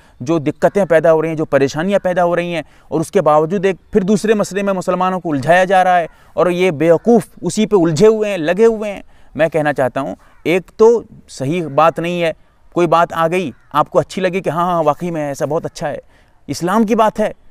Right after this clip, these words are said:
पता नहीं सही है, गलत है, बस भेज दो, भेज दो, भेज दो, सारे ग्रुप में भेज दो। ये हो गया आज का धंधा, ये चल रहा है। घर में तो बैठे हैं, कुछ काम धंधा नहीं है, क्या करेंगे? कुरान तो पढ़ना आता नहीं है,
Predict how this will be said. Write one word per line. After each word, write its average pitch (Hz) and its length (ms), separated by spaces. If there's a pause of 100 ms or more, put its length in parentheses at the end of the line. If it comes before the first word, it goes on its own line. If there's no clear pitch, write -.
(300)
पता 185 180
नहीं 247 120
सही 226 220
है, 220 80
गलत 196 280
है, 123 60
बस 185 260 (320)
भेज 240 160
दो, 247 100
भेज 262 200
दो, 214 260
भेज 262 160
दो, 226 240 (240)
सारे 262 180
ग्रुप 262 260
में 269 100
भेज 269 160
दो। 233 220 (400)
ये 220 80
हो 208 100
गया 170 300 (180)
आज 165 160
का 165 100
धंधा, 156 340 (320)
ये 170 80
चल 180 180
रहा 170 160
है। 107 120 (380)
घर 131 140
में 170 140
तो 208 80
बैठे 175 260
हैं, 254 140
कुछ 190 160
काम 175 260
धंधा 180 300
नहीं 233 200
है, 277 120 (260)
क्या 190 120
करेंगे? 156 440
कुरान 156 280
तो 185 80
पढ़ना 165 320
आता 170 240
नहीं 269 220
है, - 100